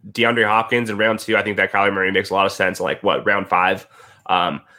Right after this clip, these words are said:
yeah, I, I think that the Cardinals offense is gonna be better this year. I think Cliff Kingsbury got a lot of crap this offseason, and I think rightfully so. There were some brutal parts of their passing offense, but I think adding a little more talent at wide receiver is gonna help that. Maybe Kyler Murray has another step he can take in year three too.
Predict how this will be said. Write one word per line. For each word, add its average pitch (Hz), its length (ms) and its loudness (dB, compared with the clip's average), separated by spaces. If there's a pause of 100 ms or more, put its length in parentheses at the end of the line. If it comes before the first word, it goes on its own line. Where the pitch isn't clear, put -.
(160)
yeah, 143 200 2
I, 117 360 2
I - 20 0
think 156 140 0
that 156 120 0
the 139 140 2
Cardinals 135 320 2
offense 120 300 0
is 101 60 -8
gonna 110 120 -2
be 110 80 0
better 107 240 2
this 90 180 -6
year. 80 220 -4
I - 60 -8
think 113 180 -6
Cliff 127 300 -2
Kingsbury 123 340 0
got 113 140 0
a 107 40 4
lot 107 200 4
of 104 80 -6
crap 113 300 0
this 107 180 -2
offseason, 113 420 0
and 123 120 0
I 104 80 2
think 107 180 -4
rightfully 104 320 0
so. 104 240 2
There 107 120 2
were 110 60 2
some 98 320 -4 (260)
brutal 117 280 2
parts 110 280 -2
of 110 60 -6
their 101 120 2
passing 101 380 -2
offense, 95 440 -2
but 98 100 0
I 95 60 -2
think 131 400 -2 (400)
adding 123 220 2
a 120 40 4
little 117 160 4
more 110 300 0 (140)
talent 113 340 2
at 98 140 0
wide 107 180 0
receiver 104 320 -4
is 101 80 -6
gonna 98 180 -4
help 98 220 -4
that. 95 280 0 (260)
Maybe 117 260 0
Kyler 113 280 0
Murray 110 200 2
has 104 160 0
another 101 260 -2
step 101 300 -2
he 104 100 -6
can 98 140 -6
take 95 240 -2
in 92 80 -8
year 85 140 -6
three 76 180 -12
too. - 240 -6